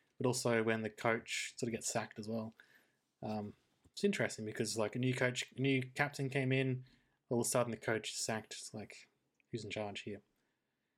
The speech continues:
I will say, one thing I like about it is that it's, you know, behind the scenes look, you're gonna sort of getting a peek behind the curtain, that sort of stuff is fun. Um, it's particularly fun watching the batsmen come in after they've got out, and so they, like,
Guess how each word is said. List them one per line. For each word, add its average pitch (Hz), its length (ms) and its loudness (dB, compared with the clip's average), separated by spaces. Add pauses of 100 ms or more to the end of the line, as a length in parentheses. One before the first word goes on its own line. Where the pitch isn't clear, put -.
(480)
I 165 40 4
will 233 160 8
say, 117 420 6
one 185 160 4
thing 196 160 4
I 156 40 6
like 120 220 4
about - 300 -16
it - 80 -18 (340)
is 127 120 0
that 117 280 -2 (540)
it's, - 340 -4
you 123 80 -4
know, 123 120 -6 (240)
behind 139 180 2
the 143 80 -4
scenes 160 280 0
look, 165 180 0
you're 127 80 -8
gonna 123 220 0 (140)
sort 127 200 2
of 120 100 -2 (120)
getting 127 180 2
a 120 60 -2
peek 139 180 0
behind 127 160 -2
the 117 60 -6
curtain, 135 300 0
that 131 140 -4
sort 139 100 -2
of 135 60 -2
stuff 127 200 0
is 120 100 -8
fun. 131 360 0 (840)
Um, 113 340 0
it's - 180 -6
particularly 139 320 0
fun 131 160 4
watching 127 300 0
the 120 80 0
batsmen 123 560 -2
come 120 180 0
in 117 220 0 (400)
after 120 300 -2
they've 117 200 0
got 120 140 2
out, 139 260 2 (240)
and 117 120 -6
so 120 160 -2
they, 117 100 0
like, 110 220 -2